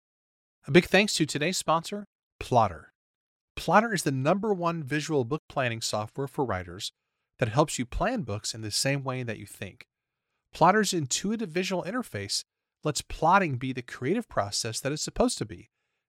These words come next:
And it's not just for fiction authors. It's also a great tool for nonfiction authors, podcasters, speakers, and anybody creating content to organize your material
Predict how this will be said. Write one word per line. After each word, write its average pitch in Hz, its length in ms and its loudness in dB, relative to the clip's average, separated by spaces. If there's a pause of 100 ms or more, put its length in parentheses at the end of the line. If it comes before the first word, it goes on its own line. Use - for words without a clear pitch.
(140)
And 180 120 4
it's 226 140 2
not 247 180 4
just - 160 -6
for 147 120 0
fiction - 320 -4
authors. 90 400 -12 (420)
It's - 80 4
also 190 320 8
a 143 60 6
great 135 300 -2
tool 139 200 -2
for 113 160 -10
nonfiction 165 600 -2
authors, 156 440 -6 (340)
podcasters, 143 840 -2
speakers, 127 580 -6 (380)
and 113 140 -4
anybody 190 440 4
creating 170 380 -6
content 190 600 -6 (320)
to 127 80 -2
organize 165 440 0
your 170 120 -4
material 123 560 -4